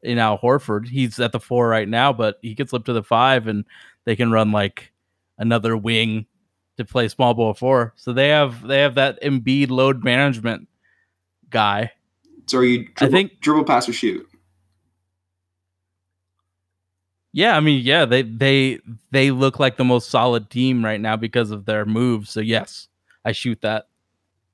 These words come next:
Speaker 2: I shoot that as well. A few other teams, Portland included, Utah included, had really nice days, but the potential for that team
Speaker 1: Mm-hmm.
Speaker 2: through the
Speaker 1: It's the
Speaker 2: ceiling,
Speaker 1: highest.
Speaker 2: through the ceiling.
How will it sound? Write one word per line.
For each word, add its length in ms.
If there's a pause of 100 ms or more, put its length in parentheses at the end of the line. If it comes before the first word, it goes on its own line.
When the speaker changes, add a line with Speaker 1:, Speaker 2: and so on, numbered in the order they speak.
(480)
Speaker 2:
I 140
shoot 240
that 160
as 120
well. 300
A 60
few 240
other 180
teams, 440
Portland 520
included, 600
Utah 420
included, 640 (380)
had 500
really 380
nice 320
days, 440
but 420 (520)
the 160
potential 840 (440)
for 200
that 280
team 420
Speaker 1:
Mm-hmm. 40 (1500)
Speaker 2:
through 380
the 60
Speaker 1:
It's 80
the 260
Speaker 2:
ceiling, 200
Speaker 1:
highest. 120 (340)
Speaker 2:
through 160
the 60
ceiling. 380